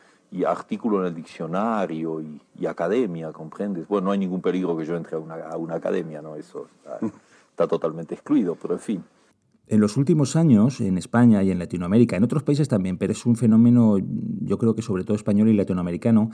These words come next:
Speaker 2: ha habido un, se ha producido un fenómeno de boom del microrrelato, de ese género literario. ¿Qué opinas de este boom del microrrelato y la preeminencia de este género literario en España y Latinoamérica?
Speaker 1: Eso que se ha llamado boom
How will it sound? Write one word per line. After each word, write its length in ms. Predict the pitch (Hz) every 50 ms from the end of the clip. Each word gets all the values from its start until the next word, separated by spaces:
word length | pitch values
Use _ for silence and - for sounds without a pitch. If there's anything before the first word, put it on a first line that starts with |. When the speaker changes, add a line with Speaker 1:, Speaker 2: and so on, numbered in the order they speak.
| - - - _ _ _ -
Speaker 2:
ha 100 | 101 95
habido 520 | 107 135 139 131 139 151 143 - - -
un, 320 | - 117 117 127 135 131 120
se 100 | 123 120
ha 60 | 110
producido 540 | - 127 113 107 104 - 120 131 127 113 -
un 500 | - 107 110 110 113 120 120 120 117 113
fenómeno 540 | 113 - 110 98 107 113 120 123 127 131 117
de 160 | 107 101 95
boom 520 | 87 95 104 135 139 123 120 131 147 - _ _ _ _ _ _ _ _ -
del 420 | - 104 92 104 104 117 120 120
microrrelato, 560 | 120 107 - 95 90 95 90 95 90 - 87
de 60 | 87
ese 140 | 92 - 98
género 300 | 92 107 104 101 104 104
literario. 480 | 104 98 - 90 87 87 87 82 - -
¿Qué 120 | - 120
opinas 340 | 101 - 147 139 139 127 110
de 60 | 117
este 180 | 117 - 117 101
boom 220 | 95 113 110 104
del 120 | 98 98 95
microrrelato 680 | 95 92 - - 90 92 87 90 95 - 98 90 - - - - _ _ - _ _ _ _ -
y 140 | 113 107
la 160 | 98 101 98 -
preeminencia 560 | 104 98 98 95 95 107 123 127 120 123 107
de 60 | 104
este 180 | 104 - 107 -
género 260 | - 104 101 101 98
literario 460 | 95 92 - 92 90 95 98 98 95
en 80 | 90 90
España 400 | - - - 98 95 90 90 87
y 20 |
Latinoamérica? 680 | 85 87 - 90 85 87 82 80 - - - - - _ _ _ _ -
Speaker 1:
Eso 360 | - 113 107 - - 117 95
que 180 | - 98 90 85
se 220 | - - - 87
ha 40 | 85
llamado 360 | 76 85 82 85 85 82 82
boom 400 | 78 80 101 104 98 90 82 80